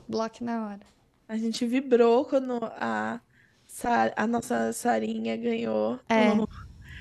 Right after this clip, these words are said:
Speaker 2: o roteiro adaptado do Oscarzinho dela.
Speaker 1: Uhum.
Speaker 2: Vibramos, estávamos torcendo por ela, sim.
Speaker 1: Uhum.
Speaker 2: E quem quiser discordar, discorde da sua casa.
Speaker 1: Nossa, sim, na privacidade do seu lar.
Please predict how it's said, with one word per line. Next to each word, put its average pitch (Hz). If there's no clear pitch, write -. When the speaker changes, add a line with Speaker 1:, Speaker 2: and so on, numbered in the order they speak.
Speaker 2:
o 233
roteiro 233
adaptado 226
do 226
Oscarzinho 220
dela. 233
Speaker 1:
Uhum. 277
Speaker 2:
Vibramos, 220
estávamos 226
torcendo 226
por 220
ela, 220
sim. 226
Speaker 1:
Uhum. 247
Speaker 2:
E 220
quem 226
quiser 220
discordar, 208
discorde 226
da 226
sua -
casa. 220
Speaker 1:
Nossa, 240
sim, 247
na 226
privacidade 240
do 262
seu 247
lar. 214